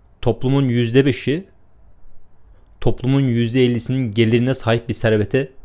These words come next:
erişmiş durumda. Böyle olduğu zaman insanları otomatik olarak suça teşvik etmiş ve yönlendirmiş olursunuz. Bu onların haklı olduğunu,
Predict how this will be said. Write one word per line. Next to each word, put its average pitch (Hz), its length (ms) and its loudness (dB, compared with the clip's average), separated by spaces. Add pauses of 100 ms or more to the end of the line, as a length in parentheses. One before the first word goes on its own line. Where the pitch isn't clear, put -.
(240)
erişmiş 113 440 -4
durumda. 98 340 -4 (1080)
Böyle 127 220 6
olduğu 135 300 2
zaman 120 320 -2 (920)
insanları 123 420 -2
otomatik 127 400 -4
olarak 120 300 -2 (720)
suça - 480 -2 (340)
teşvik 117 420 -2
etmiş 127 380 -6
ve 107 120 0
yönlendirmiş 113 580 0
olursunuz. 98 520 -8 (520)
Bu 123 100 4
onların 131 240 2
haklı - 380 -2
olduğunu, 123 440 0